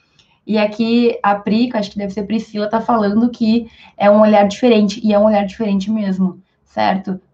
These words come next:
Porque a gente tem que verificar o porquê daquelas coisas estarem ali. Para de achar que trabalho é só matação. Sim, existe trabalho e matação, tá? Já vivi,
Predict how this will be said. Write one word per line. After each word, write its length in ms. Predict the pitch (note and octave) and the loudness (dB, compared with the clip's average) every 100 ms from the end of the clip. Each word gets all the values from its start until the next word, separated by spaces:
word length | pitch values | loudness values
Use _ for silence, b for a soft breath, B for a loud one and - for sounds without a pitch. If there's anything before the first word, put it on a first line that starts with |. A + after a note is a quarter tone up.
| - | -12
Porque 380 | F#3+ G3 F3 - | -6 -4 -2 -2
a 80 | |
gente 260 | G3+ F#3+ F#3 | -2 -2 -2
tem 220 | A#3 A#3+ | 0 0
que 180 | B3+ D4 | 0 -2
verificar 640 | C#4+ C4 B3+ B3+ A#3+ G#3+ A3 | 0 0 -2 -6 -2 2 2
o 100 | A#3 | 0
porquê 480 | B3 A3+ - C4 | -4 -6 -4 -2
daquelas 400 | D4 C4 A#3+ A3 | -2 -4 -6 -6
coisas 240 | - A3+ A3 | -6 -6 -6
estarem 400 | - A3+ A3+ C4 | -6 -2 0 2
ali. 320 | B3 G3 F#3+ _ _ _ _ _ _ _ | 2 0 -4 _ _ _ _ _ _ _
Para 280 | - B3 D#4+ | 0 2 2
de 100 | C4 | 0
achar 280 | C4+ - A#3+ | -2 0 -2
que 120 | B3 | -2
trabalho 380 | A#3+ G#3+ G#3 A#3 | -2 0 2 0
é 40 | |
só 180 | A#3+ A#3+ | -2 0
matação. 540 | A3+ A3+ C#4 B3+ G#3 G3 | 0 -2 -6 -4 -4 -4
Sim, 380 | - E4 E4+ | -2 0 0
existe 320 | E4+ C#4+ D4 - | 0 0 -2 -4
trabalho 320 | C4 A#3+ B3+ | -2 0 0
e 20 | |
matação, 500 | B3+ C4+ D4+ A#3 F#3+ | -2 -2 -6 -2 -2
tá? 380 | F#3+ G3 A#3 - | -2 -2 -4 -8
Já 100 | F#3+ G3+ | -10 -4
vivi, 480 | A#3+ G#3+ G#3+ - | -4 -2 -2 -4